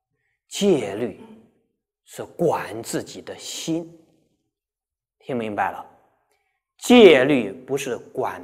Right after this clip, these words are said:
别人的。大家也不要以为师父在管大家，我管不了大家，我只是跟大家引导一下，引导也算不上，分享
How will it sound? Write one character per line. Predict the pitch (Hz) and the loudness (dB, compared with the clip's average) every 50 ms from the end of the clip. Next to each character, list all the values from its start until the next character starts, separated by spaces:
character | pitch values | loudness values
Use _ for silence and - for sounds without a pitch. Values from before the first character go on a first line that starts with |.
| 87 - | -18 -16
别 | 101 101 107 | -12 -12 -12
人 | 107 - - - - | -12 -14 -18 -20 -20
的。 | - - _ _ _ _ _ _ _ _ _ _ _ 762 _ _ _ _ _ _ 539 554 _ _ _ _ _ _ _ _ _ _ _ _ _ _ _ _ _ _ | -20 -20 _ _ _ _ _ _ _ _ _ _ _ _ _ _ _ _ _ _ _ _ _ _ _ _ _ _ _ _ _ _ _ _ _ _ _ _ _ _
大 | _ 165 165 | _ 0 4
家 | 156 175 | 6 6
也 | 175 156 131 | 6 6 4
不 | 120 - 165 | 4 4 2
要 | 175 170 143 | 4 4 2
以 | 127 110 107 104 | 0 -2 -4 -6
为 | 98 104 107 | -8 -8 -8
师 | 117 - - - 156 | -8 -8 -6 -6 -6
父 | 151 160 147 | -4 -4 -6
在 | - - 120 107 | -6 -6 -8 -8
管 | - - - 139 113 95 90 92 95 117 | -10 -8 -6 -6 -6 -6 -8 -12 -8 -6
大 | 160 147 123 | -4 -4 -4
家， | - - - - - - - _ _ _ _ _ _ _ _ _ _ _ _ _ _ - - 320 330 - - - - - _ - _ _ _ _ _ _ _ _ | -6 -10 -12 -14 -14 -16 -18 _ _ _ _ _ _ _ _ _ _ _ _ _ _ -18 -16 -16 -18 -20 -20 -20 -20 -20 _ -20 _ _ _ _ _ _ _ _
我 | 123 131 151 160 | -8 -4 -4 -4
管 | 151 - - 120 98 92 - 113 | -4 -6 -6 -6 -6 -8 -10 -12
不 | - - | -8 -8
了 | - - - - | -8 -8 -8 -12
大 | - - 107 104 | -10 -10 -12 -12
家， | - - - - - - - _ _ _ _ _ _ _ _ _ _ _ _ _ _ _ _ _ _ _ _ _ _ _ _ _ | -12 -14 -16 -16 -18 -20 -20 _ _ _ _ _ _ _ _ _ _ _ _ _ _ _ _ _ _ _ _ _ _ _ _ _
我 | - 117 165 175 | -2 -2 -2 -2
只 | - - 110 | -2 -6 -10
是 | 104 - 160 - - | -8 -6 -6 -6 -6
跟 | - 131 131 135 | -8 -10 -8 -6
大 | 135 123 107 | -6 -6 -6
家 | - 113 104 104 | -6 -8 -10 -10
引 | - - 113 107 101 98 120 165 | -10 -12 -14 -12 -12 -10 -10 -12
导 | - - - - - | -12 -14 -16 -20 -20
一 | |
下， | - - - - - _ _ _ _ _ _ _ _ _ _ _ _ _ | -20 -20 -20 -20 -20 _ _ _ _ _ _ _ _ _ _ _ _ _
引 | 139 139 143 147 180 240 277 262 | -4 0 2 4 6 6 6 6
导 | 202 147 131 139 | 6 6 6 4
也 | 135 131 127 123 120 | 2 2 0 -2 -2
算 | - - 220 185 143 | 2 2 2 2 2
不 | 131 156 | 0 -2
上， | 170 - 156 - - - - - - _ _ _ _ _ | 0 2 0 0 0 -8 -18 -20 -20 _ _ _ _ _
分 | _ - - - 175 156 151 147 135 | _ -20 -6 -4 -2 -2 -2 -4 -8
享 | 127 - 98 - | -8 -10 -12 -12